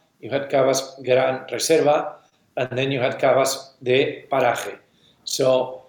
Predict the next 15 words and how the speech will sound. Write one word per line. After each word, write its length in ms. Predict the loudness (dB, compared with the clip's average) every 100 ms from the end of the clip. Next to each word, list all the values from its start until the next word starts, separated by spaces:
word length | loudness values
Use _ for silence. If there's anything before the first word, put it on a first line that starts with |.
| _ -4
uh, 480 | 0 2 2 0 -6 -10
you 180 | -4 0
had 320 | 4 2 2
these, 380 | -2 0 -2 -4
uh, 140 | -8 -6
different 380 | -4 -4 -4 0
cavas. 360 | 0 0 -6 -6
But 280 | -8 -8 _ _ _ _
what 180 | -2 0
we 80 | 2
have 180 | 0 2
done 260 | 2 2
is 120 | -2 -2
we 160 | -2
have 340 | 0 -2 -4